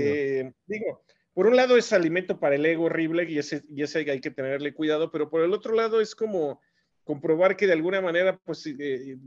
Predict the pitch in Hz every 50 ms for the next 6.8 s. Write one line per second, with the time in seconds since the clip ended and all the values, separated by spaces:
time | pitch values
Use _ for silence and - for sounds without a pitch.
0 | - - - 190 185 185 202 190 175 175 180 175 175 165 151 139 - - 185 185
1 | 196 196 190 190 170 151 139 139 131 131 127 120 - _ _ _ _ _ 160 185
2 | - - 180 214 226 220 220 208 175 - 214 220 - 180 165 170 180 165 170 185
3 | 175 165 147 127 123 160 160 156 156 160 151 131 117 123 151 170 160 - 170 165
4 | 170 165 165 147 131 139 147 143 139 139 135 127 127 - _ _ _ _ _ -
5 | 139 147 143 170 165 143 151 185 214 220 214 165 - - 151 143 - - _ _
6 | _ _ _ _ _ _ _ 170 170 - 202 190 - - -